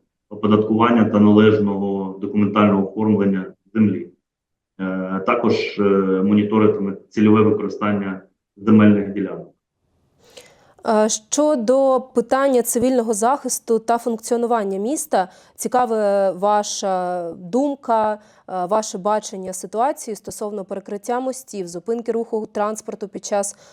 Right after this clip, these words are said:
Speaker 2: оголошення повітряної тривоги. Як ви бачите, так, наскільки це доцільно,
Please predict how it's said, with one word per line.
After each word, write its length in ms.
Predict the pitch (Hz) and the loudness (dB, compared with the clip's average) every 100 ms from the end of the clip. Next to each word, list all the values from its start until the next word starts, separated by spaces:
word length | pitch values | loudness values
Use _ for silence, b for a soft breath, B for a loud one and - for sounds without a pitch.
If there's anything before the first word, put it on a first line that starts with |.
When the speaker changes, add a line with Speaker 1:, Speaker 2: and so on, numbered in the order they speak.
| b | b
Speaker 2:
оголошення 600 | 196 202 202 208 202 196 | -4 -2 -2 -2 -4 -4
повітряної 520 | 190 196 196 202 196 | -4 -4 -4 -4 -4
тривоги. 600 | 190 202 185 175 165 165 - b b - 190 190 | -4 -4 0 0 0 -6 -8 b b -14 -10 0
Як 260 | 220 262 | 0 0
ви 180 | 254 233 | 0 0
бачите, 640 | 185 180 170 - 170 160 160 | 2 0 -2 -8 -10 -10 -4
так, 260 | 190 214 | -2 -2
наскільки 420 | 220 190 - 196 190 | -4 -6 -6 -8 -10
це 200 | - 185 | -8 -6
доцільно, 800 | 185 185 277 302 294 247 226 | -6 -6 -4 -2 0 0 0